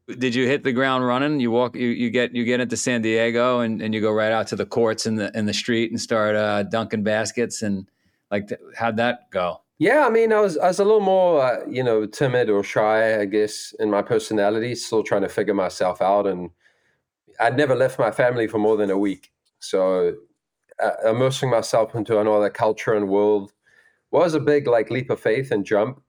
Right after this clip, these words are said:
Speaker 2: A funny story is when I got off from the airport at L A X, first time in America, I always remember this. I was wearing a Boston, uh, Red Sox cap and a Mets, New York Mets jersey.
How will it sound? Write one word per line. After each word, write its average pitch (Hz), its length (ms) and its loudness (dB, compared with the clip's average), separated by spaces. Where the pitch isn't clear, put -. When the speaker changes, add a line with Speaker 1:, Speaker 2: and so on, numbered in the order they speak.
Speaker 2:
A 120 40 -8
funny 156 240 4
story 135 400 2
is 110 140 0
when 120 100 2
I 113 60 4
got 127 180 2
off - 280 -2
from 110 180 2
the 107 120 2
airport 117 520 0
at 107 100 2
L 110 180 4
A 110 120 4
X, 104 260 0
first 135 260 0
time 131 180 2
in 117 40 2
America, 107 400 2
I 98 40 4
always 110 320 2
remember 104 320 0
this. 92 300 -8
I - 60 2
was 113 160 2
wearing 127 320 2
a 110 460 2
Boston, 123 840 0
uh, 101 280 4
Red 113 240 0
Sox - 360 0
cap 127 420 -2
and 113 180 0
a 107 80 4
Mets, 113 580 -2
New 123 160 -4
York 127 300 0
Mets 120 240 0
jersey. 104 640 -2